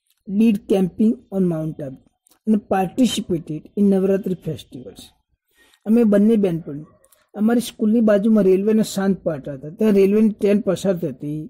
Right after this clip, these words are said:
નથી. એટલે કે રેલવેના શાંત પાટા પર કે પછી શાળાના પાછળના ભાગમાં બગીચામાં સાથે જતા, અમે વેકેશનમાં જંગલોમાં ફરતા, માઉન્ટ આબુમાં સાથે રોકાતા, કેમ્પમાં જતા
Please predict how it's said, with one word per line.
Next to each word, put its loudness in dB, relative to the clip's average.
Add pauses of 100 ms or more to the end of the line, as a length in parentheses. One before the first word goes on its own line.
(200)
નથી. -14 (440)
એટલે -4
કે 4
રેલવેના 4
શાંત 2
પાટા 0
પર 0 (400)
કે 0
પછી 0
શાળાના 2
પાછળના -2
ભાગમાં 0
બગીચામાં 0
સાથે -4
જતા, -4 (540)
અમે -2
વેકેશનમાં -2
જંગલોમાં 0
ફરતા, -8 (480)
માઉન્ટ 0
આબુમાં 2
સાથે -4
રોકાતા, -2 (380)
કેમ્પમાં -2
જતા -14